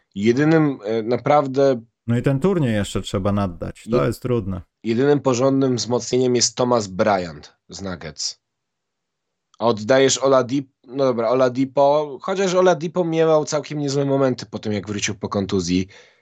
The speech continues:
Speaker 1: ale oddajesz Maxa Strassa, oddajesz Gabe'a Vincenta, który był twoim jednym z dwóch kluczowych zawodników w playoffach.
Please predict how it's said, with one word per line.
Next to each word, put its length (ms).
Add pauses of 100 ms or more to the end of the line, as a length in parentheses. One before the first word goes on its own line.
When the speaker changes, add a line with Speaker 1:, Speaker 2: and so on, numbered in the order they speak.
(140)
Speaker 1:
ale 200
oddajesz 400
Maxa 280
Strassa, 380
oddajesz 340
Gabe'a 340
Vincenta, 460
który 240
był 320 (680)
twoim 600 (1300)
jednym 480
z 100
dwóch 640 (1500)
kluczowych 560
zawodników 640
w 80
playoffach. 680